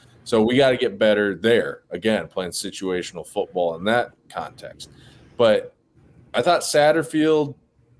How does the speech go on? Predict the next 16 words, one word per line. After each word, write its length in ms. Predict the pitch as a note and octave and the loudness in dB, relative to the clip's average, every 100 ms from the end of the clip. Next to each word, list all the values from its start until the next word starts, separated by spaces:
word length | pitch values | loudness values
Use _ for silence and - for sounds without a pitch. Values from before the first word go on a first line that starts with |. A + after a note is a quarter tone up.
| _ _ - | _ _ -4
I 80 | A2 | 0
thought 180 | D#3+ D#3+ | 2 0
he 80 | |
called 320 | C#3+ D3 C#3+ C3+ | 0 2 2 2
an 80 | |
overall 480 | A2 B2 B2+ A#2 A#2+ | -2 0 2 4 4
good 200 | A#2 A#2+ | 2 -2
game. 200 | A2 A#2 | -2 -2
I 60 | C3+ | -2
thought 220 | C3 A2 | -4 -8
the 40 | E2+ | -6
game 280 | G#2 G#2+ | -4 -4
plan 220 | G#2+ G#2+ G2+ | -4 -8 -8
was 120 | - | -8
solid. 560 | - F#2+ F#2+ G2+ G#2+ - _ _ - | -2 0 2 0 -4 -10 _ _ -12
Um, 560 | F#2+ G2 F#2 F2 E2 | -4 -2 0 -4 -10